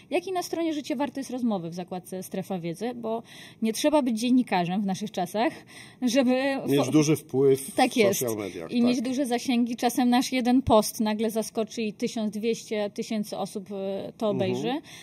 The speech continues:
Speaker 1: Więc, e, pamiętajmy zawsze, że jeżeli piszemy o samobójstwie lub o próbach samobójczych, samookaleczeniach,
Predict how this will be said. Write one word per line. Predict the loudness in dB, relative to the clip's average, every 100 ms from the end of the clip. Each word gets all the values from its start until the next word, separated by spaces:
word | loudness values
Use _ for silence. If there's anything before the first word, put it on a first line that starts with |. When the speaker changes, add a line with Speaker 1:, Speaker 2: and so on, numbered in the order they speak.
| -18
Speaker 1:
Więc, | -4 -2 -2 -4 -2
e, | -2
pamiętajmy | -2 0 2 2 2 2 0
zawsze, | -2 -6 -8
że | -6
jeżeli | -4 -6
piszemy | -6 -6 -2 0 -2
o |
samobójstwie | -4 -4 -4 -2 -6 -6 -10 -4
lub | -4 -4
o | -6
próbach | -6 -4 -4
samobójczych, | -4 -4 -4 -4 -4 -4 -6
samookaleczeniach, | -6 -6 -6 -6 -6 -6 -4 -6